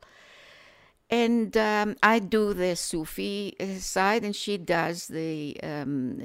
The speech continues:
uh, Zohar or Kabbalah, uh, side, and we're doing it in Hebrew. So we bring texts and we talk about it. And, uh, two weeks ago, she brought someone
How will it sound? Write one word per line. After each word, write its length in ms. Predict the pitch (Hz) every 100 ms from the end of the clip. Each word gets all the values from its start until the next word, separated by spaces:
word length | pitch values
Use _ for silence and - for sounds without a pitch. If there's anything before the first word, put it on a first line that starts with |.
| 127 _ -
uh, 40 | 123 120 -
Zohar 800 | 143 156 156 156 165 156 185 185
or 120 | 139
Kabbalah, 760 | - 135 131 127 139 151 160 -
uh, 60 | 110
side, 500 | - - 156 156 226
and 160 | 208
we're 160 | 208 233
doing 320 | 202 262 254
it 160 | 226 220
in 120 | 196
Hebrew. 520 | 165 160 - 214 247 - - - - - - -
So 220 | - 233
we 120 | 233
bring 300 | 190 202 202 -
texts 400 | - 165 - -
and 120 | 160 170
we 100 | 175
talk 280 | 165 156
about 460 | - 160 147 143 -
it. 280 | - - - - _ _ _ _ _ -
And, 400 | 233 226 214 - -
uh, 260 | 190 185 190
two 100 | -
weeks 320 | 285 285 269 -
ago, 360 | 175 170 170
she 220 | 190 - 185
brought 420 | 160 208 247 -
someone 920 | - 196 208 190 147 135 147 208 -